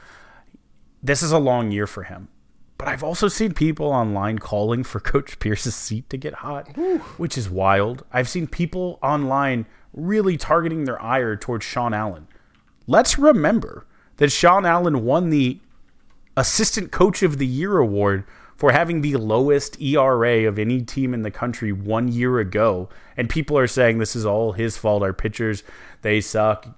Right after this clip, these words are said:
Speaker 1: Pierce can't run a rotation. He, they both need to go. And I feel the frustration. It's a tough year. It's a tough season. It, it's, it's up there in the running for most disappointing. Basketball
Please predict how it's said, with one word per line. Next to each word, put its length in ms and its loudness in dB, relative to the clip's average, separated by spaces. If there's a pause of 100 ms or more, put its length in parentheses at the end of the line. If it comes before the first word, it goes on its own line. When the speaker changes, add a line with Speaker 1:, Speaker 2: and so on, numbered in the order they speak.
(120)
Speaker 1:
Pierce 280 0
can't 300 -2
run 160 0
a 60 -4
rotation. 560 0
He, 140 -6
they 180 2
both 320 -2
need 180 -2
to 60 -4
go. 360 -2
And 380 -8 (2000)
I 120 6
feel 260 4
the 100 0
frustration. 640 2
It's 140 -4
a 40 0
tough 320 0
year. 220 0
It's 140 -6
a 40 -6
tough 220 0
season. 400 -4
It, 160 -8
it's, 300 -4
it's 240 0
up 220 0
there 140 4
in 100 0
the 100 0
running 280 2
for 140 -2
most 320 -2
disappointing. 560 -6
Basketball 720 -2